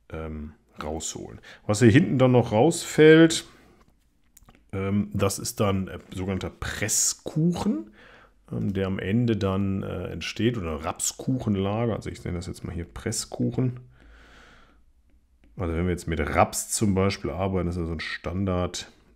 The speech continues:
äh, Standardpflanze, die wir nutzen für die Ölgewinnung, äh, Pflanzenöl oder Bioölgewinnung, dann haben wir halt hier Presskuchen, den wir dann entsprechend im Lager auffangen können und dann später auch noch weiter verarbeiten können. Das ist also die feste Masse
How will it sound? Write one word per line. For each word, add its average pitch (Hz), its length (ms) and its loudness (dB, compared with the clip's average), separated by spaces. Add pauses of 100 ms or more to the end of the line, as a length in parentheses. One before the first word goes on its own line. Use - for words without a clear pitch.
(100)
äh, - 220 -8 (520)
Standardpflanze, 87 920 -8 (380)
die 85 140 -8
wir 82 80 -4
nutzen 87 300 -8
für - 140 -10
die 82 80 -6
Ölgewinnung, 92 840 -4 (120)
äh, 87 120 -14
Pflanzenöl - 560 -10
oder 82 120 -12 (640)
Bioölgewinnung, 87 920 -6 (420)
dann 80 180 -4
haben 82 160 -2
wir 80 40 -2
halt 76 100 -4
hier 78 140 -8
Presskuchen, - 680 -4
den 78 120 -2
wir 78 80 -4
dann 78 120 -8
entsprechend 80 460 -8
im 76 220 -8 (220)
Lager 80 560 4
auffangen 82 580 -6
können 80 280 -6
und 76 100 -10
dann 73 120 -10 (400)
später - 480 -6
auch - 120 -12
noch 73 200 -10
weiter 82 320 -6
verarbeiten 78 800 -8
können. 82 320 -6
Das - 100 -8
ist - 40 -10
also 80 100 -10
die 78 80 -12
feste - 420 -8
Masse 78 480 -4